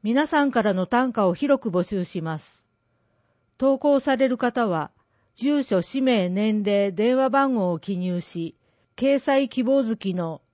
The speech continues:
前月二十日までに届くように、選者宛てにお送りください。なお、俳句につきましては、当面の間お休みさせていただきます。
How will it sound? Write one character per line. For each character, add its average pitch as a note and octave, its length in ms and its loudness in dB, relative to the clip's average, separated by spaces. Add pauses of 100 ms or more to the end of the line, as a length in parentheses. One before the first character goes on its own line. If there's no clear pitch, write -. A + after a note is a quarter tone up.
(120)
前 C#4 200 2
月 A3+ 280 0
二 F3+ 140 -4
十 - 100 -12
日 B3+ 100 -2
ま B3+ 140 2
で A#3 140 2
に G3 100 -2
届 G3+ 320 -4
く G#3+ 80 -2
よ F3 200 0
う D#3+ 40 -4
に、 D3+ 240 -12 (400)
選 C4 360 0
者 C4 160 4
宛 B3+ 60 0
て C4 140 2
に B3 140 2
お A3 180 4
送 A#3 160 -2
り A3 140 -2
く A3+ 80 -4
だ G#3+ 120 0
さ F#3+ 220 -4
い。 C3+ 160 -10 (1300)
な A#3+ 280 2
お、 E3 200 -2 (420)
俳 C4+ 260 0
句 C#4 140 0
に C4 140 0
つ - 120 -18
き B3+ 120 -2
ま B3 160 0
し - 100 -16
て G3 100 -2
は、 D#3+ 260 -4 (420)
当 C4 180 6
面 C4 300 4
の B3+ 120 4
間 A#3+ 300 2
お G3+ 80 2
休 B3 240 2
み C4 100 0
さ A#3+ 140 0
せ B3 140 -2
て B3 120 -2
い A3+ 60 0
た A3 140 -2
だ G#3 100 0
き G#3 160 -8
ま F3 160 -6
す。 - 320 -20